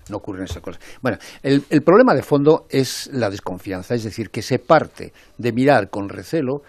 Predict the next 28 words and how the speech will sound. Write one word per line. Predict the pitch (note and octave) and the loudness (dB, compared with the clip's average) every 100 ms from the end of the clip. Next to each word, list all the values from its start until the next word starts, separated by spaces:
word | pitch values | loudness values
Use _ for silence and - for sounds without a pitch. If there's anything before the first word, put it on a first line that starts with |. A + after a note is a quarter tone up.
| _ | _
a | A2+ | -6
una | A#2 C#3 | -2 -2
institución | B2 A2+ G#2+ - C#3+ B2+ | -4 -10 -10 -2 -2 -2
que | B2 | -6
es | B2 - | -10 -14
de | G2+ | -14
todos, | A#2 G2 - - - _ | -12 -12 -14 -20 -20 _
que | - G2 | -16 -8
no | B2 | -6
es | G#2+ F#2 | -8 -10
de | E2+ | -16
la | |
izquierda | E2 - D#3+ E3+ F3 | -16 -8 -8 -6 -10
ni | G#2+ F#2 | -10 -10
es | A2+ | -8
de | G#2+ | -8
la | G2+ | -10
derecha. | F2+ F#2 - - _ _ _ - - _ | -10 -14 -18 -20 _ _ _ -20 -20 _
Y | A#2+ C#3 | -4 -2
es | F3 | -2
una | G3+ | -4
institución, | F3 D#3 A#2+ - D3+ A2 A2 | -4 -6 -8 -4 -2 -4 -10
las | - | -18
fuerzas | - A#2 G#2 | -12 -10 -10
de | F2+ | -12
seguridad | F2 F2 G#2+ G2+ | -14 -12 -10 -10
del | |
Estado, | F2 - G#2 F2 | -12 -10 -8 -8